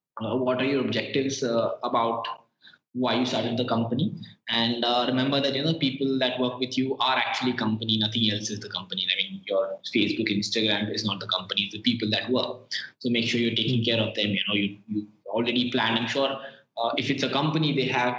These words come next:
Speaker 1: contingency funds. They should be taking care of everything, you know. If not only contingency, there should be a lot more things like, you know, uh,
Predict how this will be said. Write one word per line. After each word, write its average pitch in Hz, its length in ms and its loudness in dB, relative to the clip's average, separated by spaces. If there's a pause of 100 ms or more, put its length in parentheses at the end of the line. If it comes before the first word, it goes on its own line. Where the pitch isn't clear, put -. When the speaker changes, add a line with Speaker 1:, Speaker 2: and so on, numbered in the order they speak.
(160)
Speaker 1:
contingency 117 680 0
funds. 123 340 0
They 110 460 0
should - 380 0
be 127 120 2
taking 107 320 0
care 101 160 0
of 98 100 -2
everything, 95 440 -2
you 90 140 -2
know. 127 220 2
If 104 180 -4
not 120 440 0
only 117 280 0
contingency, 113 520 0
there 107 120 2
should 117 200 0
be 123 120 0
a 117 40 2
lot 110 160 0
more 117 160 -6
things 117 240 -2
like, 113 160 0
you 117 80 -6
know, 170 200 0 (480)
uh, 120 340 2